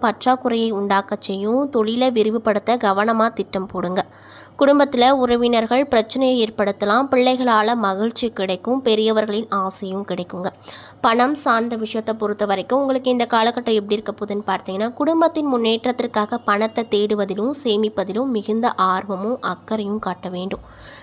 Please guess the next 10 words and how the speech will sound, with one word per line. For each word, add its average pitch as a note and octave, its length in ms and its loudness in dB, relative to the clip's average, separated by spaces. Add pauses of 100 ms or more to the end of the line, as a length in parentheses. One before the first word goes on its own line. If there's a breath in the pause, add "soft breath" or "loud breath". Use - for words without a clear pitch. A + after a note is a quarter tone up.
கலைத்துறையை C#4+ 640 2
பொறுத்த A#3+ 340 0
வரைக்கும் A3 400 0
கலைத்துறையினர் A3+ 920 0
திறமையை C4+ 480 2
வெளிப்படுத்தி A3 600 -2
சாதனைகள் A#3+ 680 2
இந்த A3 180 -2
காலகட்டத்துல G#3 640 -8
புரிவாங்க. F#3 440 -6